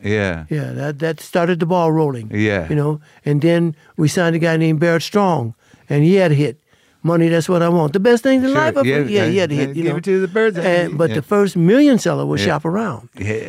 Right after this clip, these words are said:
Speaker 2: And Shop Around was actually a song that I wrote for Barrett.
Speaker 1: Yeah.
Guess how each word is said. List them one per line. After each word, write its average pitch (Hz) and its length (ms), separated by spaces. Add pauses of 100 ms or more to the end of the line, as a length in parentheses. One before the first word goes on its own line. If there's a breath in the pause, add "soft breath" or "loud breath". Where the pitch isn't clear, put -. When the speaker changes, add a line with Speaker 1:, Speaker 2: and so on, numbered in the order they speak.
(100)
Speaker 2:
And 151 140
Shop 170 240
Around 226 580
was 175 160
actually 175 280
a 160 60
song 170 300
that 165 120
I 160 120
wrote 156 360 (360 soft breath)
for 220 160
Barrett. 240 500
Speaker 1:
Yeah. 98 300